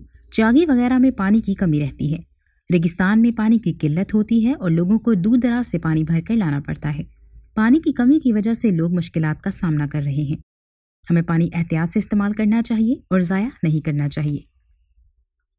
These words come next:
अपने वालिदैन की मदद से मालूम करें कि कौन कौन से इलाकों में पानी की कमी है।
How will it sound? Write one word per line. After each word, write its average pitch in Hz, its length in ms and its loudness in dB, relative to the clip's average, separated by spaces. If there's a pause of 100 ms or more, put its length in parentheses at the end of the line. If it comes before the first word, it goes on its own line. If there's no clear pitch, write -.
(920)
अपने 302 260 2
वालिदैन 262 440 2
की 311 120 0
मदद 240 220 2
से 269 180 0
मालूम 180 440 2
करें 208 280 0
कि 226 100 0
कौन 226 240 2
कौन 247 260 0
से - 160 -4
इलाकों 180 440 0
में 190 180 0
पानी 180 320 0
की 180 200 -2
कमी 139 320 -2
है। 135 160 -10